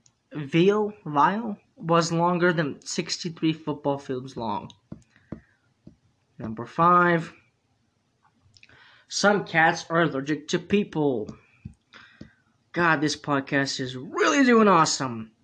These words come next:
Apple pie isn't actually an Am-, American at all. Well, duh. <laughs>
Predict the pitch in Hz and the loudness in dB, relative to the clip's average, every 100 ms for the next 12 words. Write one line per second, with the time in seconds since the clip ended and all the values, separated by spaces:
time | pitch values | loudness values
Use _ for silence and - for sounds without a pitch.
0 | 190 190 185 170 - 165 165 170 175 151 | -4 -4 -4 -8 0 4 4 4 -2 -2
1 | 160 160 156 160 - - 165 156 151 156 | -4 -4 -2 -4 -6 -8 -4 -4 -4 -4
2 | 151 147 - _ 151 131 135 143 208 _ | -4 -6 -12 _ -8 -8 -8 -8 -10 _
3 | _ _ - 143 143 135 143 127 131 127 | _ _ -12 -6 -4 -4 -8 -8 -10 -10
4 | 123 - _ _ - _ _ _ _ _ | -14 -20 _ _ -20 _ _ _ _ _
5 | 123 117 127 151 143 127 131 _ - - | -14 -12 -10 -10 -8 -10 -12 _ -20 -10
6 | 156 - | -10 -10